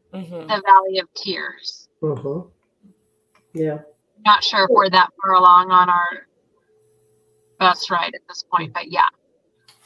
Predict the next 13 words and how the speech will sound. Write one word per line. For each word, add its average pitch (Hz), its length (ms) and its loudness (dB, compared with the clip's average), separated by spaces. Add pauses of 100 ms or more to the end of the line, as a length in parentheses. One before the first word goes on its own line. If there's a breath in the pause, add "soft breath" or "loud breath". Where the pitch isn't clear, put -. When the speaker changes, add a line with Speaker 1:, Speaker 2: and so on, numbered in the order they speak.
(280)
Speaker 1:
I 226 160 -12
think - 460 -14
that's, 196 420 -6
yeah. 185 320 -8 (720)
<clears throat> - 0 -
Speaker 2:
But 247 380 -2
I 226 100 4
think, 302 320 -10
are 269 140 2
we 247 100 -8
looking 240 380 -2
into 202 240 -4
Syria? 190 1120 -2